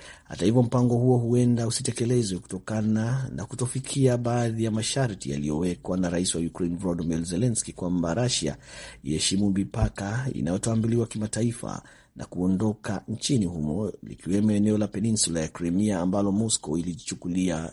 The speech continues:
elfu mbili kumi na nne, pamoja na maeneo mashariki mwa Ukraine ambayo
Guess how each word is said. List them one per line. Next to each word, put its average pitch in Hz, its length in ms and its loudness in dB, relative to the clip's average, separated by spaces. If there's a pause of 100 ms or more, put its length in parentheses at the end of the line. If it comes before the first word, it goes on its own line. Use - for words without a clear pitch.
elfu 104 280 -6
mbili 101 220 -2
kumi 98 200 -4
na 101 80 2
nne, 127 280 6 (380)
pamoja 165 260 4
na 151 80 6
maeneo 131 340 6
mashariki 107 580 -2
mwa 85 100 -4
Ukraine 107 480 -2
ambayo 101 580 0